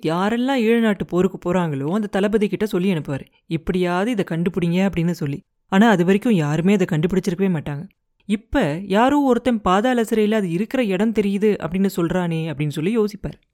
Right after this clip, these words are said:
அதோட சேர்த்து வைத்தியர் மகன் இன்னொரு செய்தியும் சொல்லுவான். அது முதன் மந்திரியோட ஆர்வத்தை இன்னும் அதிகமாக்கிரும். அவருக்கு கொஞ்சம் கவலையாவும் இருக்கும். அந்த பைத்தியக்காரன் சோழ வம்சத்தை பத்தி ஒரு மகத்தான ரகசியம் அவனுக்கு தெரியும் அப்படின்னும் சொன்னா,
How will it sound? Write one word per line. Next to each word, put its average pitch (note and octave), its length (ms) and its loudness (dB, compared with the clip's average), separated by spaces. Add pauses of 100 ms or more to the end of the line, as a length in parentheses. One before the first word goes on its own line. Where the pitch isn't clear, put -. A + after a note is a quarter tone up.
(300)
அதோட C4 240 2
சேர்த்து C4 520 0
வைத்தியர் G3 320 2
மகன் G3 180 2
இன்னொரு A#3 360 4
செய்தியும் B3 480 2
சொல்லுவான். D#3 320 0 (320)
அது E3 420 0
முதன் F#3 340 2
மந்திரியோட A3 360 2
ஆர்வத்தை G3+ 440 -2
இன்னும் G#3 300 0
அதிகமாக்கிரும். G3+ 640 -2 (320)
அவருக்கு A3 300 -2
கொஞ்சம் A#3 300 0
கவலையாவும் A3+ 480 0
இருக்கும். D3 300 -2 (340)
அந்த F3 240 0
பைத்தியக்காரன் F3 800 0
சோழ C#4 380 0
வம்சத்தை A3 500 0
பத்தி D#3 360 -2 (120)
ஒரு F#3+ 180 0
மகத்தான G#3 640 -2
ரகசியம் G#3+ 440 0
அவனுக்கு G3+ 260 2
தெரியும் G3 460 2
அப்படின்னும் F#3 220 4
சொன்னா, D#3 500 0